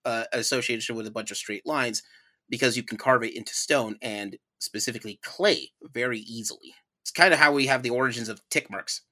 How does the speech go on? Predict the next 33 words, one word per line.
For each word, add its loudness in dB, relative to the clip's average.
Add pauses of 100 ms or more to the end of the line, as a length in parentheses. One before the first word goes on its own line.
(260)
So 4
if 4
you're 6
wanting 8
to 6
know 6 (240)
a, 8
a 8
crazy 6
guy 12
with 4
tick 2
marks, 2
uh, 4
what 0
is -2
it? -8 (420)
Mister 6
Zsasz 8
from -2 (220)
the 0
Batman 4
<laughs> -
series 6 (720)
has 2
a -8
bunch 2
of -10
tick 0
marks 2
on 2
his, 4
uh, 2